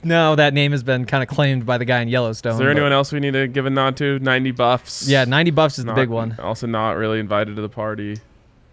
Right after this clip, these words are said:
Speaker 1: Sorry.
Speaker 2: But
Speaker 1: Every
Speaker 2: Yeah.
Speaker 1: d-, d-, hockey championship ever comes from, like, C U or Denver.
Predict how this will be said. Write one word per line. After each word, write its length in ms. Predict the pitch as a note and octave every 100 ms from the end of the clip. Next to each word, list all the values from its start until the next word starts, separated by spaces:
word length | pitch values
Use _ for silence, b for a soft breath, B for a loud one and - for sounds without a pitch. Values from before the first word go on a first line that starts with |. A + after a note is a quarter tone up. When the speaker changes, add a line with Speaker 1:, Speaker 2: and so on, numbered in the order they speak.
| - - - - -
Speaker 1:
Sorry. 400 | - A#2+ A2+ A2+
Speaker 2:
But 80 | C3 b b b D#3+
Speaker 1:
Every 280 | E3 F#3 F#3 F3
Speaker 2:
Yeah. 100 | D#3+ C#3
Speaker 1:
d-, 100 | -
d-, 240 | C#3+ C3+ C3 - -
hockey 640 | - D#3 D#3 E3 E3 D#3+ D#3+
championship 640 | - E3 D#3 D3+ C#3 D3+
ever 300 | D3 D#3 D3+
comes 240 | C#3+ D3
from, 100 | C#3
like, 220 | C#3+ C#3 -
C 180 | -
U 400 | D3+ D3 D3+ D3
or 80 | C#3+
Denver. 480 | C3+ C#3+ C3+ C3+ C3